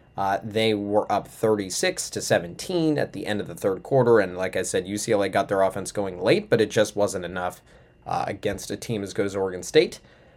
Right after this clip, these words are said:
Uh, I talked about Duke beating N C State already. All the sc-, they were up seventeen to three at the half. Didn't need to do anything. Their defense, though, my,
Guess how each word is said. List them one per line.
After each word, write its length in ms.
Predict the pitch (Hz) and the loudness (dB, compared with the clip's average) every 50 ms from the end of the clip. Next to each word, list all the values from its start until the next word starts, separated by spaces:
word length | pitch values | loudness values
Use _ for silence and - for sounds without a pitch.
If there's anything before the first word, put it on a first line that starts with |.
| _ _ - | _ _ -6
Uh, 100 | - 95 | -2 0
I 140 | 95 - 107 | 0 0 2
talked 280 | - - 131 123 131 | 6 8 8 8 6
about 280 | 120 113 123 117 - 110 | 4 4 4 4 4 2
Duke 380 | - 127 156 180 180 - - - | 4 4 4 4 4 -4 -10 -4
beating 320 | 120 113 110 107 107 107 | -2 0 0 0 2 0
N 120 | 110 113 | 0 0
C 140 | 107 - 127 | 0 -2 -4
State 240 | 113 - - 123 120 | -4 0 2 4 6
already. 380 | 117 117 120 123 123 131 131 - | 8 8 8 6 4 2 2 4
All 320 | 98 107 107 110 110 104 | 6 8 8 8 6 4
the 60 | 107 | 2
sc-, 220 | 104 - - 107 104 | -4 -4 -4 -2 0
they 100 | 104 104 | 2 2
were 120 | 104 107 | 4 4
up 140 | 107 104 - | 4 2 2
seventeen 420 | - 110 104 110 107 - 120 110 | 0 -2 0 -2 -2 -2 -2 -2
to 60 | 104 | -4
three 220 | 107 - 113 107 107 | -2 -2 0 2 2
at 80 | 104 | 2
the 80 | - 92 | 0 -2
half. 320 | 90 95 98 104 101 - | -2 0 0 0 0 -2
Didn't 200 | - 104 101 98 | -6 -6 -6 -4
need 160 | 98 101 101 95 | -4 -4 -4 -6
to 60 | 92 | -8
do 180 | 87 95 95 | -8 -6 -4
anything. 340 | 95 95 98 95 87 107 101 | -4 -4 -4 -4 -4 -6 -4
Their 180 | 95 95 92 - - | -4 -4 -6 -8 -6
defense, 500 | - 113 127 127 - - 95 82 76 - | 0 2 2 2 2 -2 -6 -6 -6 -10
though, 320 | - - 90 87 85 78 - - - - _ - _ _ _ _ - - | -8 -8 -8 -8 -8 -8 -12 -14 -20 -20 _ -20 _ _ _ _ -18 -16
my, 320 | 92 92 95 98 104 - | -12 -8 -2 -2 -2 -2